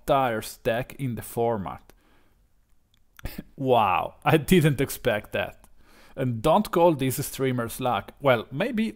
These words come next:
this Fallen Shinobi flip was streamer's luck, but not the rest. The deck is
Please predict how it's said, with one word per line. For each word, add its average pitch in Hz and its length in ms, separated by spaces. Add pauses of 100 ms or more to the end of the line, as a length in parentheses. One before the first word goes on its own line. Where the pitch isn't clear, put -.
(220)
this 202 220
Fallen 175 340
Shinobi 160 400
flip 165 460 (200)
was 123 400
streamer's 110 520
luck, - 340 (600)
but 220 200
not 247 240
the 202 100
rest. - 420 (720)
The 143 60
deck 156 340
is - 240